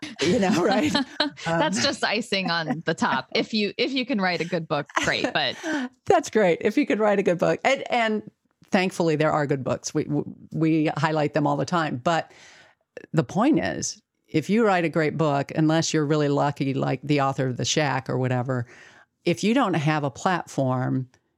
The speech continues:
Speaker 1: it's gone nowhere. There's this whole marketing thing behind it. There's a whole pla-, platform building, and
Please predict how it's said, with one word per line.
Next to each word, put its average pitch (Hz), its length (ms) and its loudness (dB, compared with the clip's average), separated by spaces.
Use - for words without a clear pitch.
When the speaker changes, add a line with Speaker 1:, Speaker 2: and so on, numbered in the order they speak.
Speaker 1:
it's - 160 0
gone 131 260 0
nowhere. 117 500 -2
There's 143 560 -2
this 139 320 -2
whole 160 200 0
marketing 147 600 0
thing 143 260 -2
behind 135 400 -2
it. 131 200 -2
There's 131 180 0
a 127 60 0
whole 123 200 -2
pla-, 139 340 -2
platform 147 800 -2
building, 135 560 -2
and 165 540 0